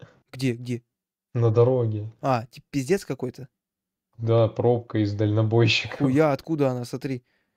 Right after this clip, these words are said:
Speaker 1: Ебать. Это, я подозреваю, вот парень на, э, это, розовой машине.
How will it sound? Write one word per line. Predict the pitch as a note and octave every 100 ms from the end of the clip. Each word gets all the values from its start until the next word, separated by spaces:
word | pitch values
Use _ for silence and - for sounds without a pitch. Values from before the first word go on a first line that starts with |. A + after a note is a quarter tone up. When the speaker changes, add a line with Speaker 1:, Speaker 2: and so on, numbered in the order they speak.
| _
Speaker 1:
Ебать. | B2+ B2 A#2+ E3 B2 _ _ _ _
Это, | C3 C3
я | D#3 D#3
подозреваю, | D#3 D3 C#3+ E3 E3 D3+
вот | D3 - -
парень | E3+ D3+ C3
на, | B2+ C3 B2+ B2 A#2+ B2
э, | - - - - -
это, | C3 - B2 B2 _ _ _
розовой | C#3 D3+ C3+ B2+ B2+
машине. | C3 - E3 A#2+